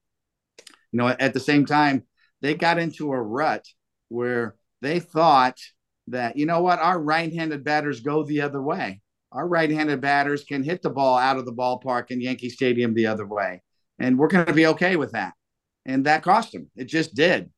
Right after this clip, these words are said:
Other teams around the league, including the Rays and several teams in the American League East, talked about it, saying, "We just, we just revamped our bullpen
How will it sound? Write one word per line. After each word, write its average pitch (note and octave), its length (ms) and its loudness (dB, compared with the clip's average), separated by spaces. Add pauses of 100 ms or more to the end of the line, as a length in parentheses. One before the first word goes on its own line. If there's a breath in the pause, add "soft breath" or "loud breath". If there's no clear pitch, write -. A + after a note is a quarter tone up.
(320)
Other D3 180 0
teams D#3 320 -2
around D#3 240 2
the C#3+ 80 -2
league, D#3+ 220 -2
including C#3+ 420 -2
the B2 100 -6
Rays D3 640 -6
and A#2+ 180 -8
several E3+ 380 2
teams C#3+ 280 4
in C3 60 0
the C3 120 4
American C3+ 340 2
League C3 160 0
East, D#3 220 -2
talked F3+ 260 0
about G#2 240 -2
it, F#2+ 100 -12
saying, A2+ 300 -10 (360)
"We E3 160 6
just, F3+ 340 2
we D3 140 2
just D3 200 0
revamped D#3 480 4
our C#3 160 -2
bullpen B2+ 520 -4